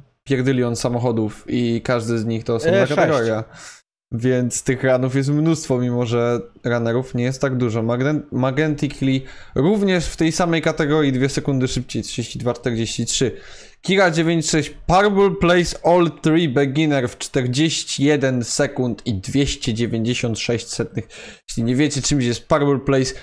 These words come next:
Speaker 1: to nigdy nie byliście użytkownikami Windowsa siedem, którzy nie mieli gier na komputerze i nie mieli internetu.
Speaker 2: To
Speaker 1: To
Speaker 2: rekord
Speaker 1: je-
Speaker 2: świata swoją drogą.
Speaker 1: Tak, to rekord świata, a ta gra to jest taki pinball, y,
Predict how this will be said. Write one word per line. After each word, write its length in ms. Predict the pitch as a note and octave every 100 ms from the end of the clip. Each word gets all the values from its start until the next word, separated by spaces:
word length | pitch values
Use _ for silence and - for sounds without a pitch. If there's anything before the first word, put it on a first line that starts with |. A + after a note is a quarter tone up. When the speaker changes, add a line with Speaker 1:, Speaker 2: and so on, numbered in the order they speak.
| -
Speaker 1:
to 120 | A#2+
nigdy 500 | A2+ B2 E3 D3+ C#3+
nie 100 | C#3
byliście 380 | A#2 C3 C3+ C#3
użytkownikami 680 | B2 - C3 B2 C3 B2+ B2
Windowsa 420 | B2 B2+ A#2+ A#2+
siedem, 300 | C#3 C3 A#2+
którzy 320 | - B2 A#2
nie 140 | A#2+ C3
mieli 280 | C#3 B2+
gier 200 | A2+ A#2+
na 100 | A#2
komputerze 600 | A2+ B2 D3 D#3+ D#3 D3 C#3+ - - -
i 120 | D3+
nie 120 | C3+
mieli 260 | A2+ A2+ A2+
internetu. 680 | A2+ C3 C3+ C3 G#2+ G2 - - - - - _ _ _ _ _ _ -
Speaker 2:
To 80 | A#2+ A3
Speaker 1:
To 80 | B3
Speaker 2:
rekord 280 | B3+ B3+ F#3
Speaker 1:
je- 60 | -
Speaker 2:
świata 200 | C3+ A#2+
swoją 240 | - A2
drogą. 360 | G#2 G#2 B2+ C#3+ _
Speaker 1:
Tak, 160 | C3 A#2
to 80 | C#3
rekord 280 | C#3+ D3
świata, 220 | D#3 D#3 D3
a 80 |
ta 140 | C#3 C#3+
gra 160 | C#3+
to 100 | D#3
jest 100 | D3
taki 220 | D3+ C3+ C#3+
pinball, 520 | D3+ C3+ C3 B2+
y, 40 | B2+